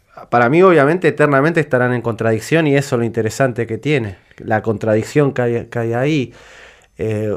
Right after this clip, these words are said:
hoy leía, va, en estos días, eh, estuvo acá en Argentina Marta Rosler, que es una crítica, una crítica de arte, eh,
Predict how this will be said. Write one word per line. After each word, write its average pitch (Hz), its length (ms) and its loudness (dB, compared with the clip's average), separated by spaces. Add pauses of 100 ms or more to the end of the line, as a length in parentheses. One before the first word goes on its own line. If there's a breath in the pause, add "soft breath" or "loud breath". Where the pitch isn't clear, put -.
hoy 143 200 2
leía, 143 800 2 (800)
va, 123 80 4
en 127 60 4
estos 123 280 0
días, 139 500 2
eh, 107 340 -8
estuvo 120 560 4
acá 113 180 -2
en 127 60 2
Argentina 127 440 -2
Marta 120 400 -4
Rosler, 135 520 -2
que 113 80 -4
es 113 140 -6
una 113 340 -6
crítica, 120 800 -4
una 107 680 -6
crítica 117 460 -6
de 120 120 -2
arte, 127 760 -4
eh, 98 340 -12